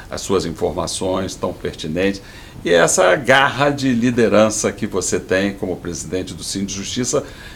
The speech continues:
E para nós do Encontro com a Justiça foi uma alegria muito grande, um prazer, é, reiterado, já tivemos com você em outras oportunidades, mas é sempre bom trazê-lo para atualizar a luta sindical dentro do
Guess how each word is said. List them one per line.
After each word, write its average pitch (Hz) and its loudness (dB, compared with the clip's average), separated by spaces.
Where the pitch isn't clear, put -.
E - -8
para 170 4
nós 160 8
do 156 4
Encontro 147 2
com 127 -2
a 123 4
Justiça 110 -6
foi 147 -4
uma 135 0
alegria 110 0
muito 104 -4
grande, 104 -2
um 98 -8
prazer, 104 2
é, 92 2
reiterado, 113 6
já 98 2
tivemos 90 0
com 87 -6
você 87 -2
em 90 -2
outras 87 -4
oportunidades, 120 -2
mas 147 -2
é 147 2
sempre 143 -2
bom 117 0
trazê-lo 113 4
para 127 8
atualizar 117 6
a 127 6
luta 113 2
sindical 101 2
dentro 104 2
do 95 -4